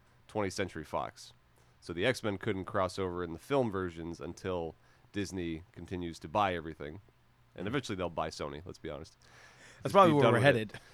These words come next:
Speaker 1: Just be done with it. So anyway, we had, everything was nice and perfectly balanced, as all things should be, in the universe. But, and I don't know the deals that led to it, but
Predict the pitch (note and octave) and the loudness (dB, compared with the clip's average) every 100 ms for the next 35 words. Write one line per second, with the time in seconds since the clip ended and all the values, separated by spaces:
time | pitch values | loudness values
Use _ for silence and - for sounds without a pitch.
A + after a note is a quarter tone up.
0 | - A2+ G2 G2 G2 F2+ D#2+ C3 D3 A#2 | -14 -10 -6 0 0 0 2 6 6 6
1 | F#2+ - - - - A#2+ A#2+ B2 C3+ D3 | 4 -2 -16 -20 -4 4 4 4 4 6
2 | C#3 C3 A2 A#2 A2+ - F#2+ A2+ F#2+ G#2+ | 6 4 4 4 4 0 -2 -2 0 -2
3 | G2 F#2 F#2 F2+ - - - - F2+ F#2+ | 0 0 0 -4 -12 -18 -18 -10 -4 -2
4 | F2+ F#2 F2+ F#2 D#2+ F2 F2 - - B2 | -2 -4 -6 -8 -6 -6 -6 -12 -2 2
5 | C3+ B2+ A2 G2+ G2 - - B2+ A#2+ - | 4 4 2 -2 -4 -4 4 4 4 0
6 | - _ _ _ _ _ _ _ _ _ | -18 _ _ _ _ _ _ _ _ _
7 | _ _ - G2+ G#2 A#2+ A#2 A2+ G#2 F2+ | _ _ -6 -2 2 4 4 2 0 -2
8 | G#2+ G2+ F#2 F#2+ F2+ G#2 G#2+ F#2 F2+ E2 | 0 0 -2 -4 -2 0 0 -2 -4 -4
9 | - _ - F#2 F2+ | -8 _ -10 -4 -4